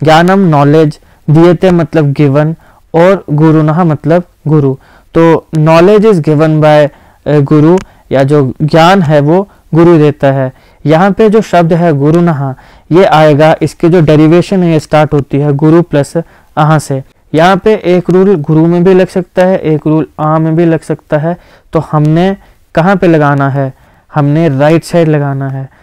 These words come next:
तो उससे जो है वो grammatically sound word जो है वो निकलेगा, that is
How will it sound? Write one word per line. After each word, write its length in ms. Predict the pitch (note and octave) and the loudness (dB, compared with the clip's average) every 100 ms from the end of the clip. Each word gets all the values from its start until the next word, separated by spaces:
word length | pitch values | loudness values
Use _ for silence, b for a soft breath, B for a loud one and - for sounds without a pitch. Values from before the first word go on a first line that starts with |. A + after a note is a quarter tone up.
| b _ | b _
तो 60 | D#3+ | -6
उससे 440 | - D3 - F3+ | -6 -10 -2 0
जो 140 | E3+ E3 | 2 2
है 120 | D#3 | 0
वो 280 | D3+ F3+ b b b | 0 -2 b b b
grammatically 800 | D3 D3+ D3+ C#3+ C#3+ D3 D3+ F3 - b b b | -4 0 0 -2 -2 0 0 0 -4 b b b
sound 480 | - - D3+ D#3 E3 | -20 -4 0 2 0
word 320 | C#3+ D3+ D#3+ | 0 2 2
जो 100 | C#3+ | 2
है 100 | D3 | 0
वो 140 | D3+ D3+ | 0 0
निकलेगा, 600 | C#3+ C3+ D3 D3+ D3 E3+ b b _ | -2 -2 0 2 0 -2 b b _
that 280 | C#3+ D3 C3+ | -2 -2 0
is 160 | D#3+ | -2